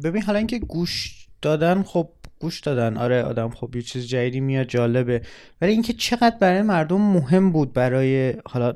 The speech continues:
چه دوستامون، چه کسایی که حالا یه پا حتی غریبه تر بودن، که به قول تو وقت گذاشتن، فیدبک دادن، نقد کردن و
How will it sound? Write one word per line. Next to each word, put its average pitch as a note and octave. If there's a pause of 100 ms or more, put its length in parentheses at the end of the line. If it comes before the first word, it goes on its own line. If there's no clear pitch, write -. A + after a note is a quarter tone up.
چه -
دوستامون، D3
چه C3
کسایی C3
که C#3+
حالا A#2
یه A2
پا A2+
حتی A2 (220)
غریبه G#2
تر G#2+
بودن، A#2 (500)
که D#3+ (300)
به D3
قول D#3+
تو G#3
وقت G3
گذاشتن، G3 (1040)
فیدبک C#3+
دادن، E3
نقد D3
کردن C#3
و B2